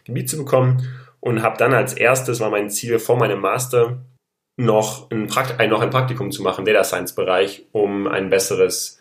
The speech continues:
Verständnis für die Materie zu bekommen. Und so kam ich dann zu Smart Pricer in Berlin.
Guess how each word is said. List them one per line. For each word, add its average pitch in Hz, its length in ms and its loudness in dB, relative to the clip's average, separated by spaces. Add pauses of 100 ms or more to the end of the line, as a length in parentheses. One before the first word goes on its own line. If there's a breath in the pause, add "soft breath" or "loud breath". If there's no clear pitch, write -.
(140)
Verständnis 104 460 0
für 101 80 -6
die 92 60 -8
Materie 95 440 2
zu - 120 -14
bekommen. 101 360 -8
Und 95 440 -6 (300 soft breath)
so 131 220 0
kam 127 240 2
ich 123 80 4
dann 107 280 0
zu 107 200 -8
Smart 101 400 -2
Pricer 113 460 0
in 98 100 -4
Berlin. 95 440 -2